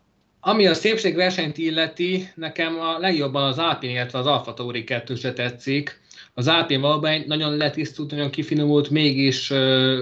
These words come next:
ö, figyelemfelkeltő színvilággal rukkolt elő, míg az Alfa Taurinál tetszik, hogy megcserélték a fehér, illetve a sötétebb árnyalatok arányát, a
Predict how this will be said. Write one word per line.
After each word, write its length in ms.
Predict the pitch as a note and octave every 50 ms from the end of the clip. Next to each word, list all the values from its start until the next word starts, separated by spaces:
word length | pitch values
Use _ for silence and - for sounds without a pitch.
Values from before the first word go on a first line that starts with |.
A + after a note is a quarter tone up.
| B2 - G2
ö, 360 | A#2+ B2+ B2 B2 B2 A#2+ A#2+ A#2
figyelemfelkeltő 1300 | A#2 - D3+ C#3 C3 B2+ B2 A#2+ A#2 - C3+ C3 B2 C3 C#3 C3 C3 C3 C3 - C3+ C3 C3+ C3+ B2 C3
színvilággal 640 | C3 - C#3+ C#3 C#3 C#3 C3+ C3+ C3+ C3+ C#3 C3+ C3
rukkolt 460 | C#3 C3 C3 - D3 C#3+ C#3+ C#3+ -
elő, 340 | D3+ D3+ D#3 D#3+ D#3+ D#3+ D#3+ - _ _ - - - - - - _ _
míg 360 | - C3+ C#3 C#3 C#3 C3+ C3
az 200 | C#3 C3+ C3+ C#3+
Alfa 300 | D#3 D#3 C#3 - C#3+ B2+
Taurinál 640 | - C3+ C3 C3+ C3 C3 C3 C3 C3+ C3 C3 C3 B2+
tetszik, 320 | B2+ D3+ C#3 - - A#2+ -
hogy 120 | B2+ B2+
megcserélték 640 | C3 B2+ B2+ - - A2+ A#2+ A#2 A2+ - B2 A2+ -
a 300 | B2+ A#2+ A#2 A#2 A#2 A#2 - - - _ _ _ _
fehér, 380 | _ - - C#3 C3+ B2+ A#2+ A#2
illetve 280 | A#2+ A#2+ A2+ - B2
a 40 | A2
sötétebb 640 | - - B2+ - A#2+ A2+ G#2+ - - A2+ A2 G#2+ G#2+
árnyalatok 720 | A#2 A2+ A2 A2 A#2 A#2+ A#2+ A#2+ A#2 A2+ G#2+ A2 A#2 A2 -
arányát, 520 | C3 C3+ C#3 C3+ C3+ C#3 C3+ C3+ C3 -
a 560 | - A#2 A#2 B2 B2+ B2 B2+ A#2+ A#2 - -